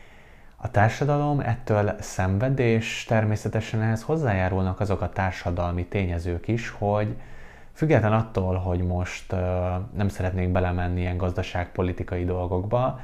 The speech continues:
de azért sokkal, de sokkal nehezebb egy lakáshoz hozzájutni, mint húsz évvel ezelőtt. Tehát, ö, sokan annyira nem hisznek magukba, hogy ezáltal nem is hiszik el azt, hogy ők képesek lennének arra, hogy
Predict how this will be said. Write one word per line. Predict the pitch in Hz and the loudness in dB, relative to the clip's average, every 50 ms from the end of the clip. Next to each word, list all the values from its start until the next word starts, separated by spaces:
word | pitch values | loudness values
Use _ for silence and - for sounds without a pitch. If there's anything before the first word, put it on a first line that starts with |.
| - - - - - - - - | -12 -14 -14 -14 -14 -12 -8 -2
de | 113 117 | 2 2
azért | 123 135 147 156 151 - | 4 4 4 2 0 0
sokkal, | - 202 202 202 - 113 101 | -2 -2 -2 -2 0 0 2
de | 95 95 | 2 2
sokkal | - - - - - - 95 | 0 0 -2 -2 0 0 0
nehezebb | 92 92 92 92 87 87 85 87 | 0 0 0 0 0 0 0 0
egy | 87 87 | 0 0
lakáshoz | 90 90 90 - 90 85 85 - - 92 - | 0 0 -2 -2 -4 -6 -4 -6 -6 -6 -2
hozzájutni, | - 92 87 90 85 85 85 87 87 - 98 | -2 0 0 0 -2 -2 -4 -4 -4 -2 -2
mint | 98 95 92 | -2 -2 0
húsz | 98 92 87 - | -2 -2 -2 -2
évvel | - 87 85 90 90 90 | -4 -4 -4 -2 -2 -2
ezelőtt. | 90 87 90 87 82 71 58 - - - - - - - - - - - - - - - - - | -2 -2 -4 -4 -4 -6 -6 -8 -10 -12 -18 -20 -18 -18 -18 -20 -20 -20 -20 -20 -20 -18 -6 -2
Tehát, | 101 98 95 98 98 98 98 98 - - - | 0 0 2 2 2 2 2 2 0 -2 0
ö, | 107 101 101 101 101 101 101 104 104 - - - - - - - - - - - - - - - - - | 0 2 2 4 4 2 2 0 -2 -6 -10 -18 -20 -20 -20 -20 -20 -20 -20 -20 -20 -20 -18 -18 -16 -14
sokan | - - - 151 151 - 123 110 | -8 -2 0 0 2 2 2 2
annyira | 113 113 107 101 98 | 4 4 4 2 2
nem | 98 104 104 98 | 2 2 0 0
hisznek | 92 87 90 87 - - - 82 82 - - | -2 -2 -2 -4 -6 -6 -6 -8 -6 -4 -2
magukba, | 95 90 90 85 82 82 - - - 85 87 90 98 107 117 - - - - - - - - - - - - | 0 0 0 0 0 -4 -4 -4 -2 0 0 2 0 0 -2 -4 -8 -12 -14 -16 -16 -16 -18 -18 -20 -20 -20
hogy | - - - - 107 104 101 101 104 | -18 -12 -4 2 4 6 6 6 6
ezáltal | 107 110 110 107 104 - - 113 | 4 4 4 2 2 4 4 4
nem | 117 127 127 113 | 4 4 4 4
is | 92 - - - | 2 2 0 -4
hiszik | 92 - - - - - | -4 -4 -4 -4 -2 0
el | 95 90 | 0 2
azt, | 90 87 87 - | 2 0 -2 -2
hogy | - 92 90 | -2 0 2
ők | 90 90 - | 2 0 0
képesek | - 101 95 - 90 87 - - 90 - | 0 -2 0 0 -2 -4 -4 -4 -6 -4
lennének | - 90 90 90 87 90 90 - - | -2 -2 0 0 0 0 -2 -2 -2
arra, | 98 92 87 87 90 92 | -2 0 0 0 0 -2
hogy | 101 107 107 104 101 101 104 104 120 | 0 0 0 2 2 2 2 0 -2